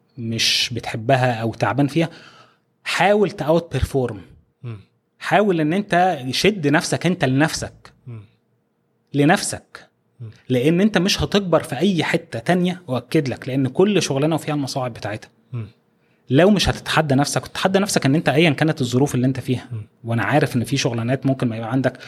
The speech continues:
Speaker 1: مدير مش كويس، أو تيم
Speaker 2: مم.
Speaker 1: مش سابورتنج، أو مشاكل في السوق، أو طبعًا كل اللي بنشوفه بقى من،
Speaker 2: مم.
Speaker 1: ولكن لازم أنت شخصيًا تبقى بتحسن من نفسك في اللي أنت فيه.
Speaker 2: مم.
Speaker 1: ولما الفرصة تيجي،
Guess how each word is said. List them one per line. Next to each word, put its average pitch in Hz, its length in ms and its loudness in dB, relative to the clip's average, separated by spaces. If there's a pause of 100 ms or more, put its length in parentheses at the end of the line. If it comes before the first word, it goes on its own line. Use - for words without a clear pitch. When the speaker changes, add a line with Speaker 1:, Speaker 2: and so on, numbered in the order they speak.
(240)
Speaker 1:
مدير 127 320 4
مش - 180 2
كويس، 120 440 2
أو 123 260 2
تيم 127 260 2
Speaker 2:
مم. 139 60 2
Speaker 1:
مش 131 140 -2
سابورتنج، 120 600 -2
أو 127 240 2
مشاكل 131 460 0
في - 80 -6
السوق، 139 540 0
أو 131 320 4 (760)
طبعًا 131 260 0
كل 127 120 0
اللي 131 100 0
بنشوفه 123 380 2
بقى 135 140 4
من، 123 220 0 (100)
Speaker 2:
مم. 107 100 -10 (380)
Speaker 1:
ولكن 143 520 2
لازم 160 340 4
أنت 170 200 0
شخصيًا 170 420 0
تبقى 156 260 0
بتحسن - 460 -4
من 135 160 2
نفسك 143 300 -2
في - 60 -12
اللي 131 120 2
أنت 165 160 0
فيه. 127 260 -6 (480)
Speaker 2:
مم. 113 80 -16 (720)
Speaker 1:
ولما 175 340 4
الفرصة 170 400 0
تيجي، 165 360 -2